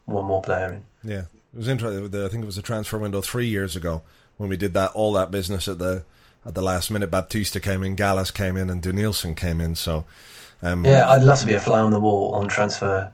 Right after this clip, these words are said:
Speaker 1: uh, window closing day, 'cause I reckon it, it's just
Speaker 2: Mental.
Speaker 1: mental. I mean,
Speaker 2: Yeah.
Speaker 1: you, it, you, you would sort of, logic would tell you that it's not a good day to do your bit. I mean, obviously you get probably a better deal, but it's probably so mental. But there must be a, you know, it must purely be because prices all summer,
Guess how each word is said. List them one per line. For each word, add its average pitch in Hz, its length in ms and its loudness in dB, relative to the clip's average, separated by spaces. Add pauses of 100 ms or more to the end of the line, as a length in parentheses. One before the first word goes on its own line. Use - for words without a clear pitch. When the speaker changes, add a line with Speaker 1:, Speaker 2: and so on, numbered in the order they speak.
Speaker 1:
uh, 98 320 -2
window 98 400 0
closing 95 520 0
day, 90 400 0
'cause - 160 -4
I 101 100 4
reckon 98 300 2
it, - 180 -8
it's - 160 -10
just - 320 -6 (160)
Speaker 2:
Mental. 110 400 4
Speaker 1:
mental. - 80 -6
I 110 40 -8
mean, 113 160 0
Speaker 2:
Yeah. 143 260 4
Speaker 1:
you, 143 140 0 (500)
it, 170 180 4
you, 180 240 2
you 180 140 4
would 185 120 2
sort 160 300 -2
of, 170 60 2
logic 147 320 4
would 131 160 4
tell 143 160 2
you 113 100 2
that 101 140 0
it's - 140 -6
not 120 140 2
a 117 60 -2
good 120 160 0
day 120 200 2
to - 100 -8
do 120 100 -2
your 113 140 -4
bit. - 120 -2
I 113 60 0
mean, 131 120 6
obviously 120 320 0
you 110 40 -4
get - 220 -4
probably 110 240 -2
a 104 40 -2
better 113 240 -4
deal, 110 320 0
but 101 240 -2 (380)
it's - 140 -8
probably 143 240 2
so 127 260 2
mental. 123 380 0
But 98 160 -2
there 131 100 2
must - 220 0
be 117 80 0
a, 104 280 0
you - 60 -6
know, 104 100 -4
it 101 120 -6
must - 220 -2
purely 123 300 2
be 101 260 0
because 98 260 -4
prices 127 440 0
all 131 200 -2
summer, 110 420 0